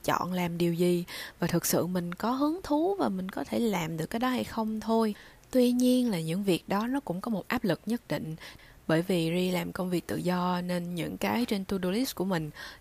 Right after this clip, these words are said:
nó là những cái để mình phát triển cái sự nghiệp cũng như là phát triển bản thân,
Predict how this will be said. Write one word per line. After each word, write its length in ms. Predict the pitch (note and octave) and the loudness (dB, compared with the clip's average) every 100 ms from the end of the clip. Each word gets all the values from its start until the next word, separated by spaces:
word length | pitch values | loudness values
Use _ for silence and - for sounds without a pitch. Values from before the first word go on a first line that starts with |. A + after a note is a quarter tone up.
| - | -4
nó 300 | G3 B3 C4 | -2 0 0
là 180 | G3+ E3 | 2 0
những 240 | D#3 F3+ | -2 -2
cái 200 | G3+ A3 | 0 0
để 120 | G#3 | 0
mình 220 | F3+ D#3 | -2 -4
phát 280 | D#3 A3 A#3+ | 0 2 2
triển 240 | - G#2 G3+ | 2 0 0
cái 100 | A#3 | 0
sự 160 | E3+ | 0
nghiệp 220 | E3+ D3+ - - - | 2 0 -2 -14 -10
cũng 180 | C#3 F3 | -6 -4
như 120 | G3+ | -4
là 60 | |
phát 180 | F#3 A3 | -4 -4
triển 160 | - D#3 | -2 -2
bản 160 | F3+ | -2
thân, 260 | G#3 G3 F3+ | 2 2 2